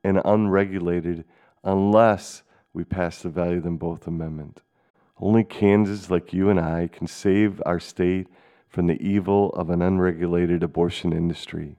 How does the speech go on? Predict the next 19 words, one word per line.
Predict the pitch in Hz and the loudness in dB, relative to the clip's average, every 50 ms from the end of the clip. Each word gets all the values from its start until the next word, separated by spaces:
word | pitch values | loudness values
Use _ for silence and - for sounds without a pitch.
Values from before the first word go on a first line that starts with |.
| _ _ _ _ _ _ - | _ _ _ _ _ _ -8
Voters | 92 95 98 104 107 117 113 92 92 | -2 0 2 2 4 2 0 0 0
in | 104 98 | 0 2
the | 92 87 | 2 2
Diocese | 80 90 87 90 95 98 - - 107 95 78 85 | 2 2 2 2 2 0 -2 -4 -8 -8 -6 -6
of | 87 | -8
Salina | - - - 95 90 87 90 92 95 95 95 | -8 -2 -2 0 2 2 2 2 2 2 2
and | 90 85 | 0 0
throughout | - - 95 92 90 95 - 90 | -2 -2 0 2 2 0 0 -2
rural | 92 92 95 95 | 0 2 2 0
Kansas | 90 - - - 90 87 87 82 85 87 85 - | 0 -4 -6 -2 -2 0 0 0 -2 -6 -6 -4
have | - 92 85 | -4 -2 0
an | 92 90 - | 0 -2 0
extra | - 104 104 - - - - - 110 104 98 76 | 0 -2 -2 -2 -6 -12 -4 0 2 2 2 2
and | 90 87 - | -2 -4 -4
particular | 101 95 85 - 123 113 - - 107 98 | -6 -8 -6 -4 -6 -6 -2 0 2 2
responsibility | 90 87 87 85 - - - 92 87 - - 90 82 90 92 92 92 87 92 92 87 _ _ _ _ _ _ - | 2 2 0 -2 -2 -2 -2 -2 -2 -2 -8 -10 -4 -2 0 0 0 0 -2 -4 -6 _ _ _ _ _ _ -12
to | - 92 | -12 -6
vote | 82 98 98 95 76 | -2 0 0 0 0
yes | 80 87 87 87 87 87 85 - - - | -2 -2 -2 -2 -2 -2 -4 -8 -18 -20